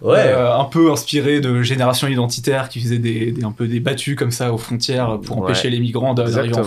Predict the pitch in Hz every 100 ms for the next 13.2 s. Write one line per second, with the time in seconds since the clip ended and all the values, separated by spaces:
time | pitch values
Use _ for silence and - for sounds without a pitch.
0 | 95 143 - - - - - - 139 123
1 | 123 165 127 117 - 143 143 135 117 107
2 | 139 120 123 - 131 117 120 113 113 117
3 | 127 110 110 110 120 120 120 127 120 110
4 | 120 156 135 117 117 - - - - -
5 | 139 139 127 123 120 143 135 123 147 143
6 | - 127 135 180 - - 131 123 143 147
7 | 143 127 120 127 113 139 165 180 - -
8 | - - - - _ 139 127 120 117 120
9 | 135 123 131 127 131 123 131 123 131 143
10 | 120 110 113 127 123 110 113 120 117 117
11 | 143 - 123 - 139 139 131 117 117 127
12 | 123 117 - 120 123 117 120 - 110 110
13 | 95